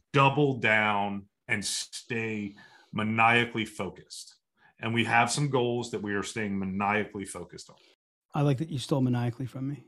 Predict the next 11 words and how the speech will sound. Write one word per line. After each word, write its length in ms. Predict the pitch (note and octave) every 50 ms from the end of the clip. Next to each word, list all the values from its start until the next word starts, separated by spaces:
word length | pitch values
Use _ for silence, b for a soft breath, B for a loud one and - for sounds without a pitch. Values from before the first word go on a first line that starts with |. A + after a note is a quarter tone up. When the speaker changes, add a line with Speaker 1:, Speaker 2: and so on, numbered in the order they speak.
| _ _ _ _ _ -
Speaker 2:
Um, 360 | D3 D3 D3 C#3 C3+ B2+ - _ _ _ _ _ _ _ _ _ _ _ _ _ _ _ _ _ _ _ _ _ _ - -
Speaker 1:
I 40 | A#2
don't 140 | C#3 B2 -
think 140 | G#2 - -
I 20 | - -
did. 160 | F2+ - - _
But 100 | _ _ _
that's 180 | _ _ - -
Speaker 2:
Yeah, 120 | D#3 C3+
you 120 | B2+ A#2+ G#2
did. 180 | G#2 - -